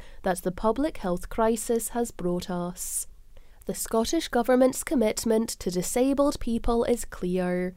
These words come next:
We will continue to tackle and reduce the barriers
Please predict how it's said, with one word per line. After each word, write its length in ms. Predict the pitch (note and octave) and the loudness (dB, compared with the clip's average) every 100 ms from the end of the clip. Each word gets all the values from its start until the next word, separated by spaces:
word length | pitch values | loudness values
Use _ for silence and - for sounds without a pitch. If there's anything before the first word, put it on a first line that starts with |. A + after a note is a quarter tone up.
| - - - | -12 -18 -4
We 140 | G3+ | -2
will 180 | F#3 F3+ | 4 4
continue 720 | F#3 F#3 F3+ F#3 F3+ F3+ F#3+ | 4 0 0 0 0 0 -2
to 140 | - E4+ | -2 -4
tackle 580 | - F3+ F3+ F3+ G3 C#4+ | -2 -2 0 -2 0 0
and 240 | G3 F#3 | 0 2
reduce 460 | F#3 E3+ A#3 C#4+ - | 2 0 0 -2 0
the 140 | G3+ | -4
barriers 720 | F#3 F3+ F3+ F3+ F3 G3+ - | 0 -2 0 0 0 -2 -4